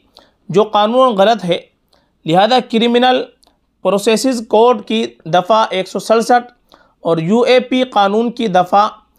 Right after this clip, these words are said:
فورٹی تھری ڈی کے تحت ملزمین کو ڈیفالٹ ضمانت کے تحت جیل سے رہا کیا جانا چاہیے۔ دوران سماعت سینئر ایڈوکیٹ نے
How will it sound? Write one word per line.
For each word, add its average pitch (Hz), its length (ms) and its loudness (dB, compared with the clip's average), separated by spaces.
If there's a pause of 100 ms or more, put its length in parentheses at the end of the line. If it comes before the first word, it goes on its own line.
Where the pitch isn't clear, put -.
(960)
فورٹی - 320 0
تھری 226 320 0
ڈی 208 340 -2 (600)
کے 208 120 0
تحت 202 340 -2
ملزمین 190 520 0
کو 220 120 0
ڈیفالٹ 185 420 0
ضمانت 180 420 0
کے 180 100 -2
تحت 175 300 -2 (380)
جیل 190 320 0
سے 226 180 0
رہا 196 260 2
کیا 190 180 0
جانا 165 240 2
چاہیے۔ 135 360 -4 (680)
دوران 208 460 0
سماعت 226 460 0 (540)
سینئر 254 420 -2
ایڈوکیٹ 214 640 0
نے 202 160 0